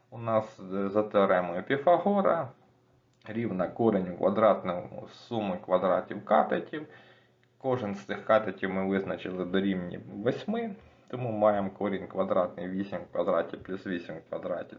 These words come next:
це шістдесят чотири плюс шістдесят чотири, сто двадцять вісім. Добуваємо корінь, отримуємо вісім корінь з двох сантиметрів.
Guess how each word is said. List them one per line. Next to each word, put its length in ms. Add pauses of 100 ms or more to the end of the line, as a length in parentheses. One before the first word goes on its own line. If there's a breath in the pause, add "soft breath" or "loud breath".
це 60
шістдесят 600
чотири 360
плюс 260
шістдесят 540
чотири, 400
сто 220
двадцять 420
вісім. 380 (720 soft breath)
Добуваємо 720
корінь, 360
отримуємо 600
вісім 460
корінь 380
з 100
двох 420 (260)
сантиметрів. 720